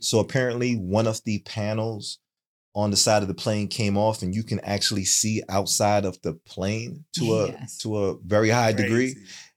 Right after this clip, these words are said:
Speaker 2: Mm-hmm.
Speaker 1: Uh, apparently, and, you know, with the grace of God, okay, nobody was actually seated in the two seats right next to that window. I don't know what kind of intervention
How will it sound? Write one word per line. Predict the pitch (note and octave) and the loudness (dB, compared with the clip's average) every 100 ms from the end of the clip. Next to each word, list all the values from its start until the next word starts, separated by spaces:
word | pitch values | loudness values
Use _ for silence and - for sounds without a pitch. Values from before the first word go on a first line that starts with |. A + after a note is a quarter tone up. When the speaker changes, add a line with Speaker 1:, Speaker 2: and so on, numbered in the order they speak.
| _ | _
Speaker 2:
Mm-hmm. | D#3 E3+ F3 C3 | -12 -10 -4 -2
Speaker 1:
Uh, | G#2+ C3 | -2 -2
apparently, | F#2+ - C#3 B2+ B2 B2 B2 A#2 G2+ - _ _ _ _ _ _ | -4 2 2 4 4 6 6 4 0 -10 _ _ _ _ _ _
and, | G#2+ G#2 G2+ G2 E2+ - _ _ _ _ _ - | -2 0 2 0 -4 -10 _ _ _ _ _ -4
you | G2+ | 2
know, | G2 F2+ F2 _ _ _ _ _ | 4 2 -2 _ _ _ _ _
with | E2 | -8
the | E2+ | -8
grace | - A#2 B2 | -4 -2 0
of | G#2 | 0
God, | A2 C3 G2+ E2+ - _ - | 0 0 -2 -4 -10 _ 0
okay, | G2+ G#2 G#2+ A2+ - _ _ | 0 4 4 4 -4 _ _
nobody | F2 G#2+ A#2 A#2+ A2+ A2+ | 0 4 4 4 2 0
was | G#2 F#2+ | 0 0
actually | G#2 A2 A2 G2+ | 0 0 -2 0
seated | - A2 A#2 A#2 - | 0 0 -2 -4 -6
in | F3+ G2+ | -6 -4
the | |
two | G2 - A#2 A2+ | -4 -6 -6 -4
seats | - A#2 A#2 - | -4 -4 -6 -10
right | G#2+ A2+ G2+ | -8 -8 -6
next | F#2+ A2 - | -8 -8 -8
to | A2 | -6
that | A2 G#2 | -6 -6
window. | F#2+ A2 A#2 A#2+ B2 _ _ _ _ | -4 -2 -2 -4 -6 _ _ _ _
I | A2 G#2+ | -6 -4
don't | G#2+ | -2
know | G#2+ | -2
what | G2+ F#2 | -4 -4
kind | A#2 G2+ | -4 -6
of | F2+ | -6
intervention | G#2+ G2 F2 G#2 A2+ - A2+ A2+ | -6 -4 -2 -2 -2 -4 -6 -8